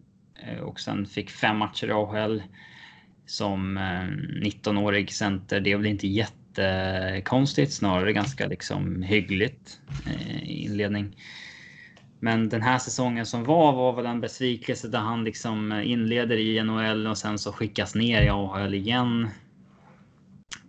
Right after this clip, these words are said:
Men, eh, det verkar ju som att man, eh,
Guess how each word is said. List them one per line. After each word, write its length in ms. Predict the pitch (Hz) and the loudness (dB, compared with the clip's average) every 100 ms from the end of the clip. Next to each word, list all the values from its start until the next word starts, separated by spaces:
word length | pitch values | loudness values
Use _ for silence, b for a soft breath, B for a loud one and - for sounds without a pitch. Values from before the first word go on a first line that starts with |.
| - | -6
Men, 520 | 113 110 107 104 110 | 0 2 2 2 0
eh, 300 | 107 107 107 101 - - - - b b b b b - - _ - - - - _ _ | 0 0 -2 -4 -8 -20 -20 -20 b b b b b -20 -20 _ -20 -20 -20 -20 _ _
det 280 | 131 123 120 | -4 0 2
verkar 300 | 117 107 - | 4 2 0
ju 40 | 113 | 0
som 260 | 127 117 | 2 2
att 160 | 107 - | 2 0
man, 340 | 107 104 101 101 | 0 2 2 2
eh, 560 | 101 101 101 98 98 | 2 2 0 -2 -4